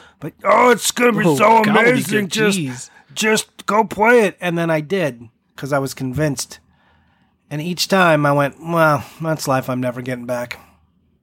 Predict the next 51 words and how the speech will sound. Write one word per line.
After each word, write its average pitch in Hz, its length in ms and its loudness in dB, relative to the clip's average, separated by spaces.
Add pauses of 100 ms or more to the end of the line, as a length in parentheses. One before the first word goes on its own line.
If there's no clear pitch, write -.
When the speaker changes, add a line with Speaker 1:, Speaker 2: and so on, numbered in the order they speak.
(600)
Speaker 2:
That 165 120 -6
was 240 120 2
Speaker 1:
I - 40 2
want 196 100 6
Speaker 2:
like, 151 100 -4
Speaker 1:
you 160 60 -2
to - 20 -8
Speaker 2:
that 165 60 -2
Speaker 1:
know, 185 60 4
Speaker 2:
was 226 80 2
like 226 100 2
Speaker 1:
I 170 80 2
Speaker 2:
the 147 60 0
Speaker 1:
beat 170 160 -4
Speaker 2:
upper 196 280 0
Speaker 1:
all 190 60 6
of 185 40 4
them. 156 80 0
Speaker 2:
tier. 151 500 2 (720)
You - 100 -20
beat - 260 -12
all - 60 -12 (1040)
Speaker 1:
Yeah, 110 220 -10
I 123 40 -14
Speaker 2:
Fable 254 220 2
Speaker 1:
beat 285 60 2
Speaker 2:
was, 220 100 4
like, 190 100 2
Speaker 1:
every- - 100 -2
Speaker 2:
the - 80 -10
upper 180 280 2
tier 180 300 2
Western 151 420 0
console 160 340 -2
R 160 120 2
P 170 160 -4
G. 180 220 -8 (200)
The - 80 -4
generation 277 460 2
before 170 360 2
that, 165 120 2
we 151 80 2
had, 143 100 4
like, 131 160 -2
Quest - 400 -2
sixty-four. 165 640 0
I 160 100 2
feel 285 200 0
like 247 140 2
we've 156 220 -2
really 175 460 4